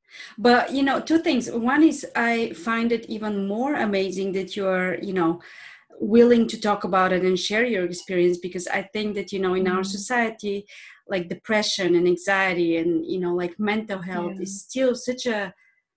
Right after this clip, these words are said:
Speaker 1: like, there is this stigma around it. It's such a taboo topic. It's like, "What's wrong?" You know?
Speaker 2: Yes.
Speaker 1: And, you know, I personally have never suffered from or, or gone through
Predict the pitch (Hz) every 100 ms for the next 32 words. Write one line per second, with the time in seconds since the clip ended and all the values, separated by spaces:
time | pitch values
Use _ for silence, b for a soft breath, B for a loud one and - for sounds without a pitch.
0 | _ 208 190 240 233 226 - - - _
1 | - - - 226 294 277 160 156 156 165
2 | 175 185 - 247 262 262 208 165 190 262
3 | - 190 165 160 175 - 190 180 175 247
4 | - - - 214 202 156 170 180 180 165
5 | - - B B B B 247 240 233 -
6 | - 269 277 - 254 302 302 262 - 247
7 | 233 202 220 208 208 - 254 269 233 180
8 | - 196 185 180 165 - 185 180 180 -
9 | 185 - 180 208 277 285